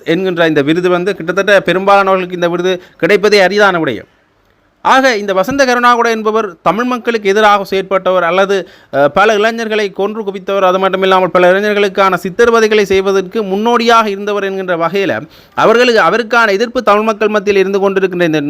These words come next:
சூழ்நிலையில நல்லாட்சி என்று தங்களை சொல்லிக்கொண்ட இந்த அரசாங்கம் அல்லது நல்லாட்சி சம்பந்தமாக அன்றைய காலத்துல பேசிய அரசாங்கம், அஹ், இந்த விடை-, இந்த வசந்த கருணாகரன் அவர்களுக்கு உயரிய பதவிகளை, உயரிய விருதுகளை வழங்குது என்று தான் சொல்ல வரும்.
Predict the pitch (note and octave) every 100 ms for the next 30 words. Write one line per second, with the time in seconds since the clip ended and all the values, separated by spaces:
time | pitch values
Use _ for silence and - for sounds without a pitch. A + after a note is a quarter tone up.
0 | D3+ F#3 G3 F#3 C3+ A2 - - - E3+
1 | B3+ C#4 C4+ B3 A3+ G3+ G3 F#3+ F3+ F#3
2 | F3+ F3+ E3 D#3+ D3 C3 C#3+ C#3+ A2+ A2+
3 | F3 - - D3+ G3 G#3 F#3 E3+ A3+ C4
4 | A3 A3+ A3 G#3+ G#3+ G#3+ G#3 F3+ F#3+ F#3
5 | F#3+ F#3+ F#3+ F3+ F3 F#3+ F3+ E3 D#3+ D#3+
6 | C#3+ B2+ G3 - - - F3+ F#3 F#3 A#3
7 | A3+ G3+ G#3+ D#3+ F3 D#3+ C#3+ D#3+ A#3+ A3
8 | G#3 G#3 G3 F#3+ F3 F3 F#3+ G3+ F#3+ F#3
9 | E3 E3 E3+ E3+ G3 F3+ E3 D#3 F3 F3+
10 | F3 D3+ D3+ D3+ C#3+ B2+ C#3+ C#3+ A2 F2
11 | -